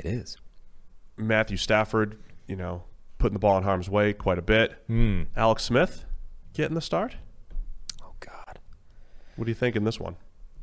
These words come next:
Speaker 1: Ah, yeah. Like, Washington's offense is kinda depressing with what they're doing with the quarterback situation, regardless of who it is. Like, they're just, they're trying to execute the paint by numbers system that Dallas did a couple of weeks ago with Ben DiNucci at quarterback.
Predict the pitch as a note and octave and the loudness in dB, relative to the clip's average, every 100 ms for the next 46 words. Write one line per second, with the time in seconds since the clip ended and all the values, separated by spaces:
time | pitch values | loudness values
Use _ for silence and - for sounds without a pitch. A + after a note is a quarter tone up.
0 | - - - B2+ C#3 C3+ B2+ A2+ G2+ G#2 | -16 -12 -2 2 4 4 4 4 2 2
1 | G#2+ F#2+ - - - - A#2+ B2 B2 B2 | 2 2 0 -2 -4 2 4 4 4 4
2 | B2+ B2+ G#2 G#2 G2 G#2 E2 - G2+ F2+ | 2 2 2 0 0 -2 -2 -2 0 -2
3 | - - F2 - G#2+ G2 - - - - | -4 -2 0 0 -2 -2 -6 -16 -18 -20
4 | - - - G2 F#2 - - - - F#2+ | -20 -20 -6 -2 0 -2 -12 -6 0 0
5 | F#2+ E2+ F#2+ F#2 F#2+ F#2 F2 G2+ F#2 F#2+ | 2 0 2 2 0 -2 0 0 2 2
6 | F2+ G2+ - G2+ F#2+ G2+ F2 F2+ F2+ F#2+ | 0 -2 0 2 2 0 0 2 2 0
7 | F2+ G#2 G2 G2+ G#2+ G#2 - F2 E2+ G2+ | -2 -2 2 2 2 0 -4 -6 -2 -2
8 | E2+ F#2+ D2+ - - - - - - C#3+ | 0 -2 -2 -6 -12 -20 -20 -18 4 6
9 | D#3 E3 C#3 A2+ B2 A#2+ A#2+ A2 - G#2+ | 8 8 8 6 4 2 4 4 4 2
10 | F#2+ A2+ G#2+ G2+ F#2+ F#2+ G2 G#2 G2+ A2 | 4 4 4 4 4 4 6 6 6 4
11 | - A#2 F#2 E2+ F#2 G#2+ G2+ - G#2+ G#2+ | 4 0 0 0 4 4 2 4 4 4
12 | - A2 G#2 F2 G#2 F#2+ A#2 A2 G2+ - | 0 0 0 2 0 2 2 2 2 0
13 | G2 G2 F#2 G#2 - A2 - A2+ A#2 B2 | 0 0 -2 -2 0 -2 0 0 2 0
14 | B2+ | -4